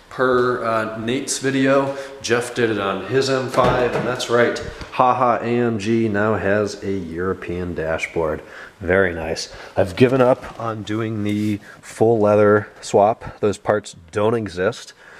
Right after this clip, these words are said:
Um, if they do, they're thousands of dollars for parts that are not in good condition. So for a great deal from a guy that lived in Bulgaria, everything from the trim down has now been replaced with the European parts. Well, if you don't understand why,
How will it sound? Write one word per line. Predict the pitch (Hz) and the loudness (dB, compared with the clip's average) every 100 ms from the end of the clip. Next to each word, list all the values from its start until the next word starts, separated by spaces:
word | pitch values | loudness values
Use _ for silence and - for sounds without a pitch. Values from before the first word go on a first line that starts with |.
| - - | -18 -2
Um, | 92 90 87 - | 2 2 0 0
if | 113 - | -2 2
they | 107 98 | 2 2
do, | 85 104 107 127 | -2 2 4 4
they're | 143 104 101 98 | 6 6 6 2
thousands | - - 85 95 95 95 | -2 -2 0 0 -4 -6
of | 98 | -6
dollars | - 82 80 85 107 - | -2 0 0 0 -2 -4
for | - 95 | 0 0
parts | - 92 92 - | 2 -2 -2 -8
that | 98 | -8
are | 92 | -6
not | 85 82 92 | -6 -4 -4
in | 95 92 | -4 -4
good | 98 | -4
condition. | 101 101 107 - 78 - - - - - - | -2 0 0 0 -8 -10 -20 -20 -20 -20 -12
So | - 101 92 90 | -2 2 4 2
for | - 98 | 0 0
a | 90 90 | 2 -4
great | 82 98 127 113 | -2 2 2 2
deal | 113 135 | 2 2
from | 147 110 | 2 -2
a | 104 | 0
guy | 104 | 0
that | 110 98 | 0 0
lived | 113 110 | 0 -2
in | 110 104 | -4 0
Bulgaria, | 104 92 101 117 127 113 135 - - - - - | 0 0 0 2 2 2 0 -2 -20 -20 -20 -10
everything | - 107 127 127 123 | -2 0 4 2 2
from | - 117 | 0 0
the | |
trim | 104 - 127 127 | 0 2 2 4
down | 110 117 123 123 | 4 2 2 -2
has | 123 110 | -4 -6
now | 101 107 | -2 -2
been | 107 104 | 0 0
replaced | 101 101 98 - | -2 0 -2 -2
with | 104 | -6
the | 104 | -2
European | 107 113 143 147 | 0 0 4 2
parts. | 101 82 - | 4 -2 0
Well, | 113 | 0
if | 107 | 0
you | 117 | 2
don't | - 262 | 0 2
understand | 190 104 - 127 98 | 0 -2 0 2 4
why, | 90 101 71 104 | 4 4 2 -8